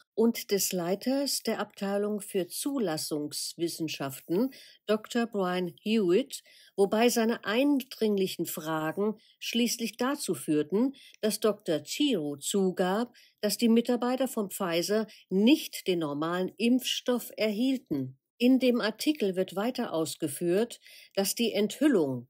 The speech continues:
dass Pfizer-Mitarbeiter einen anderen covid-Impfstoff erhielten als die Allgemeinheit, vielleicht doch nicht so überraschend ist. Doktor Ugur Sahin,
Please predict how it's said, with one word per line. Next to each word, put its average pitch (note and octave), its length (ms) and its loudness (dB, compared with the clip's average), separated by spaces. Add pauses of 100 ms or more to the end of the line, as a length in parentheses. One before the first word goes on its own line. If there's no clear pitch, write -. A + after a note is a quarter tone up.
dass C3+ 200 -6
Pfizer-Mitarbeiter E3 1300 -2
einen D#3 220 0
anderen F3+ 520 -2
covid-Impfstoff F3 960 -2
erhielten F#3 640 0 (100)
als D#3+ 340 -2
die C#3+ 200 -6
Allgemeinheit, E3+ 880 -2 (140)
vielleicht B3 800 0
doch C#4 240 0
nicht C4+ 300 -2
so G3+ 320 2
überraschend A3+ 640 -2
ist. - 640 -8 (720)
Doktor A#3+ 520 -2
Ugur G#3+ 440 0
Sahin, G#3 760 0